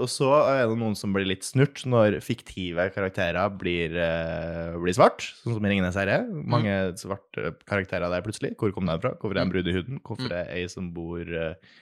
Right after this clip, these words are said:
Speaker 1: ned inn i et fjell? Hvorfor er det en dverg som er svart?
Speaker 2: Så derfor så tror man på en måte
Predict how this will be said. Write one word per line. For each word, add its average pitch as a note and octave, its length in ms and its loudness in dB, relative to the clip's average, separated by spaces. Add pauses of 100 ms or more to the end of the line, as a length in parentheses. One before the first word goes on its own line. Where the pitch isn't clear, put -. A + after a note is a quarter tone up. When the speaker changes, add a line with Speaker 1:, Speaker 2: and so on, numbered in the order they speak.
(100)
Speaker 1:
ned E2+ 580 2
inn F2+ 300 -4
i F#2 120 -8
et F2+ 120 -12
fjell? F2 300 0 (100)
Hvorfor G2+ 180 -6
er F2+ 120 0
det F2 100 -4
en F2 60 -8
dverg F#2 360 -6
som G2+ 220 -6
er F2+ 240 -2
svart? - 300 -4 (160)
Speaker 2:
Så E3 120 8
derfor D#3 520 6 (100)
så - 260 -4
tror C#3+ 480 4
man B2 280 6
på C#3+ 160 0
en C#3+ 40 0
måte B2 540 4